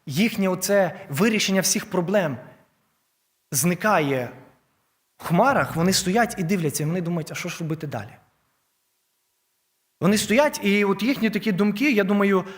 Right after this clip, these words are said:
«А що ж робити далі?» І вони не згадують зовсім, можливо, ті слова, що колись Ісус сказав, що от, е, «Очікуйте в Єрусалимі, прийде Дух Святий, зійде на вас». Вони бачили, що від них уходить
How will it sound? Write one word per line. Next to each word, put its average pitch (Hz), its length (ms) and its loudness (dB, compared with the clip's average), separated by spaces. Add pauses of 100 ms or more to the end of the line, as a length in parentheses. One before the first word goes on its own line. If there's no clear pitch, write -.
(120)
«А 165 80 -2
що 220 140 -2
ж 208 120 -6
робити 202 320 -4
далі?» 123 360 -6 (600)
І 156 60 2
вони 220 160 4
не 247 120 2
згадують 254 360 0
зовсім, 226 320 0
можливо, 208 340 -2
ті 208 120 -8
слова, 196 260 -2
що 185 120 -6
колись 185 260 -4
Ісус 185 220 -6
сказав, 175 420 0
що 156 160 -4
от, 147 220 -6 (360)
е, 135 440 -2 (560)
«Очікуйте 175 540 -2
в 156 40 -2
Єрусалимі, 185 680 -2
прийде 165 340 -2
Дух 196 220 -2
Святий, 190 280 -6
зійде 190 300 -2
на 190 80 -2
вас». 175 320 -6 (1160)
Вони 170 180 0
бачили, 160 440 -2
що - 180 -4
від 127 160 -4
них 180 320 -4 (680)
уходить 151 540 -6